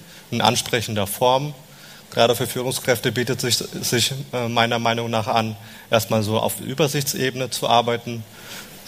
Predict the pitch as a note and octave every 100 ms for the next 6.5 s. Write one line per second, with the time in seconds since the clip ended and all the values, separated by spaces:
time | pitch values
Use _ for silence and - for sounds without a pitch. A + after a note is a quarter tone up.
0 | - - A2 A2 G#2+ G2 - C3+ C3+ C3+
1 | A#2+ - - - A#2 A2 A#2 A2+ A#2 A2
2 | - A2 - G#2 A#2+ A#2+ C#3 B2+ A#2+ -
3 | - B2 A#2+ A2 A#2 A2+ G#2 - - -
4 | - - A#2 A2+ - - - C3+ - B2+
5 | A2+ A#2+ B2 B2 A#2 A#2 - A#2+ A#2 C3
6 | A#2+ - A#2+ A#2